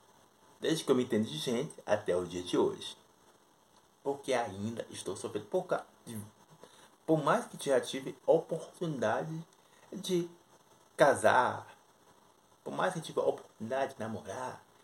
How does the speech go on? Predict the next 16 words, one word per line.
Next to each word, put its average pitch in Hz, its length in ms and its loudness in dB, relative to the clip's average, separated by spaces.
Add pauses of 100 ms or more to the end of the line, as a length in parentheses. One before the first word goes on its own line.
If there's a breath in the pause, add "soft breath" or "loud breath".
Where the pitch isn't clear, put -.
(100)
ter 110 100 -2
filho 107 800 -6 (960)
mais 113 320 0
cedo. - 460 0 (1800)
Que 107 140 0
é, 98 320 2 (160)
automaticamente, 113 840 2 (100)
se, - 420 -10 (180)
se - 80 -10
você 107 160 -2
perceber, 147 420 0
tem 160 120 -4
muitas 160 180 -6
pessoas 170 380 -2
que - 80 -14
têm 143 180 -2